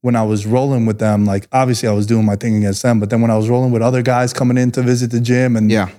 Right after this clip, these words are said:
Speaker 1: maybe they were purple belts or they were, like, just recently got blue belts, I was, like, holding my own.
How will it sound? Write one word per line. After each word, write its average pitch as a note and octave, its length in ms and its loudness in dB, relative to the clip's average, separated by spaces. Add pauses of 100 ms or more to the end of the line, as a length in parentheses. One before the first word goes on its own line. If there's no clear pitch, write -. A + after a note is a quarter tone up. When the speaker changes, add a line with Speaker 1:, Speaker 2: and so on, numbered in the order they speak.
Speaker 1:
maybe B2+ 200 2
they C3 120 2
were B2+ 140 0
purple B2+ 340 -2
belts B2 440 0
or A2+ 60 0
they A2+ 100 2
were, A2 280 0
like, G#2+ 280 -2 (440)
just B2+ 420 -2
recently B2+ 540 0
got A2+ 240 -2
blue B2+ 160 2
belts, A#2+ 420 -2 (680)
I B2+ 40 -2
was, C3+ 100 0
like, A#2 140 -2
holding D3 260 0
my A2 160 -2
own. B2 300 -2